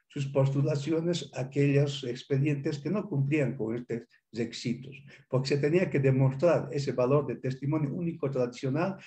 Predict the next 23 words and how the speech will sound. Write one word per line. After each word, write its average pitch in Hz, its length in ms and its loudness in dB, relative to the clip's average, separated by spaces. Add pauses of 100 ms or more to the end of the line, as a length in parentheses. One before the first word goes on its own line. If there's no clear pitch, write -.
(180)
como 123 300 0
cultura 127 400 2
viva, 101 360 -6
¿sí? 208 460 -6 (340)
Y - 80 0
además, 143 400 6
el 135 120 2
otro 135 300 2
parte 131 300 -2
importante 147 640 -2
era 147 280 -2 (140)
que 120 120 -6
esté 143 380 -2
en 110 120 -10
peligro 113 460 -4 (180)
de 107 120 -6
deteriorarse 135 840 -2
o 117 100 -4
desaparecer. 101 880 -10 (560)
Esos 220 320 2
fueron 175 300 4
los 127 180 0
criterios - 920 -6